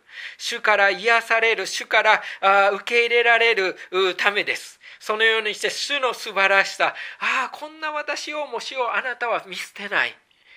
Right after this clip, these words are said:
もう自分でもダメだと思う。他の人にも諦められてる。こんな自分で。でもあなたはそれでも私を愛してくださる。」そのようにして主の素晴らしさをいよいよ味わい知ることで、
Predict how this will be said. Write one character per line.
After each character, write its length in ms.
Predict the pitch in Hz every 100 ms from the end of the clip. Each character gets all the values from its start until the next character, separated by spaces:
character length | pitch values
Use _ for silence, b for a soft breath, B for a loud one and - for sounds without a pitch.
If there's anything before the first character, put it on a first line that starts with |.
| B B B
も 160 | - 262
う 40 |
自 140 | 269 302
分 220 | 311 320
で 80 | 320
も 120 | 277
ダ 140 | 240
メ 120 | 285 294
だ 140 | 254
と 180 | 208 170
思 180 | 151 147
う。 60 | B B
他 260 | - 285 302
の 80 | 302
人 180 | - 294
に 80 |
も 120 | 262 214
諦 240 | 208 233 220
め 80 | 220
ら 140 | 214
れ 80 | 196
て 80 | 196
る。 60 | 180
こ 200 | - 339
ん 100 | 330
な 100 | 320
自 180 | 320
分 120 | 294 285
で。 80 | - B B
で 120 | 311
も 160 | 320 262
あ 100 | 208
な 140 | 208
た 120 | 196
は 80 | 185
そ 220 | - 269
れ 140 | 285 311
で 100 | 320
も 120 | 311
私 360 | 202 208 -
を 140 | 208 190
愛 160 | 180
し 80 | 170
て 120 | -
く 120 | 143 123
だ 100 | 117
さ 160 | - 101
る。」 80 | - _ _ _ _ _ _ - B B B
そ 180 | - 240
の 80 |
よ 160 | 240 233
う 40 |
に 120 | 226 208
し 80 |
て 100 | -
主 220 | 202 - 254
の 120 | 240
素 180 | - 247
晴 140 | 247
ら 160 | 240 240
し 100 | -
さ 240 | 214 202
を 180 | 233 - B B
い 120 | 233
よ 200 | 320 330
い 120 | 320
よ 200 | 269 180 160
味 260 | 185 196
わ 180 | 208 202
い 80 | 196
知 200 | - 226
る 160 | 226
こ 160 | 220 226
と 260 | 220 156 135
で、 420 | 214 196 123